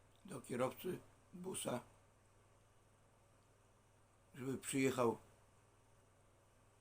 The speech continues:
tutaj i ogółem zabrał mnie na weekend”, bo oni pracują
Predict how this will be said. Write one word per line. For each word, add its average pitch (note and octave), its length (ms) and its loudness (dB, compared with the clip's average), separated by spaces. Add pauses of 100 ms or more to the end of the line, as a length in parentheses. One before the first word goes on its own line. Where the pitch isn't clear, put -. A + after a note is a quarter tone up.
(2500)
tutaj C#3 460 0
i C3 180 0
ogółem C#3+ 360 -2
zabrał A2+ 400 6 (1040)
mnie A#2+ 380 0 (720)
na C#3 180 4
weekend”, C3+ 520 6 (140)
bo - 160 -2
oni C3 220 2
pracują C3 560 6